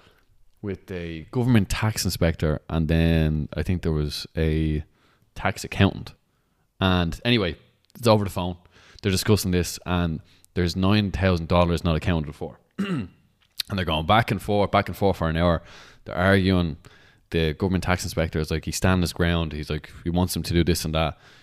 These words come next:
Your man's going, "No, can we do it a different way?" They're loggerheads with one another. And it's going back and forth. So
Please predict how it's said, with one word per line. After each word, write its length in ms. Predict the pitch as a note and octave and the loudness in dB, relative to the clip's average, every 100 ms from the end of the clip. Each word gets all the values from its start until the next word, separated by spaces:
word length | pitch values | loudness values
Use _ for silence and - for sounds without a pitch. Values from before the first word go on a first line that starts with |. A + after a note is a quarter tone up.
| _ | _
Your 80 | F2 | -6
man's 240 | F2 F2 | -4 -4
going, 200 | F2 E2 D#2 | -4 -6 -4
"No, 100 | D#2+ | -4
can 180 | - E2+ | 0 2
we 100 | E2+ | 8
do 120 | F#2 | 10
it 60 | |
a 60 | F2 | 10
different 300 | F#2 - E2+ | 8 6 2
way?" 260 | E2+ D#2+ - _ - | 2 0 -6 _ -8
They're 160 | D#2 - _ _ _ _ | -8 -8 _ _ _ _
loggerheads 540 | G#2 A2+ A#2 F#2 F2+ E2+ | 8 8 8 6 4 4
with 80 | E2 | 2
one 100 | E2 | 2
another. 300 | D#2+ D2+ - - - - | 2 -2 -6 -16 -20 -4
And 80 | G2+ | -2
it's 80 | F#2 | 2
going 180 | G#2+ F#2+ | 4 4
back 160 | F#2 | 2
and 100 | E2+ | 0
forth. 340 | F#2+ F#2 D2+ | 2 2 2
So 100 | - | 2